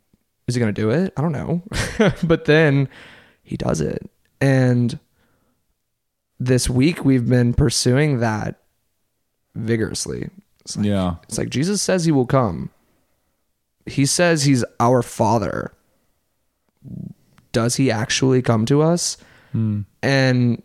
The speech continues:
Speaker 1: throughout this week, it's been so clear that he does. And then from that, just walking into a place, it's like, whenever he does come, whenever we do realize that he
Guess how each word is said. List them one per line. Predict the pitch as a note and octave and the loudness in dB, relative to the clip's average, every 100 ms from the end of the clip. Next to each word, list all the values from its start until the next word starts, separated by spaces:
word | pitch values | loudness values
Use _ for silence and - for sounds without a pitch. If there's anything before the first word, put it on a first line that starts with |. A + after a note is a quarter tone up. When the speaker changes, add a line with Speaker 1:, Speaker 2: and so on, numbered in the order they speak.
| _ - | _ -2
Speaker 1:
throughout | E3+ E3+ | 0 2
this | C3+ A#2 | 2 2
week, | B2 F#3+ C#3 | 2 2 0
it's | - | 0
been | A#2+ | 0
so | A#2 A#2 | 0 -2
clear | G#2 - G#2+ | -4 -2 -2
that | F2+ A#1 | -2 -6
he | |
does. | - - - - - - - _ _ - | -10 -10 -10 -12 -12 -12 -14 _ _ -4
And | B2+ B2+ B2+ | -2 0 0
then | B2+ B2 A#2+ A#2 - _ _ _ _ _ _ - - - _ _ _ | 2 2 0 -2 -6 _ _ _ _ _ _ -20 -20 -20 _ _ _
from | - - - B2+ E3+ | -18 -8 -2 2 2
that, | C#3+ B2 G#2+ | 4 2 2
just | C3 B2 - - _ _ | 2 2 -2 -10 _ _
walking | - A#2 B2+ C3 - B2 | -6 0 2 2 2 2
into | B2+ B2+ A#2+ | 2 4 2
a | |
place, | G2 - A#2+ C#3+ - | 0 0 2 2 0
it's | A#2+ - - | -4 -4 -4
like, | A#2+ A#2 A#2 - - - _ _ _ _ | 0 0 -2 -8 -20 -20 _ _ _ _
whenever | - A#2+ - | -2 0 0
he | B2+ A#2 | 0 -2
does | A#2+ B2 - | 0 -2 -2
come, | - A2+ | -2 0
whenever | A#2 B2 | 0 0
we | B2 | 0
do | A#2+ | 0
realize | G#2+ G#2 A#2 C3+ B2+ B2 C3+ | -2 0 0 0 -2 -6 -6
that | B2+ - | -8 -6
he | C3+ A2+ - | -6 -6 -8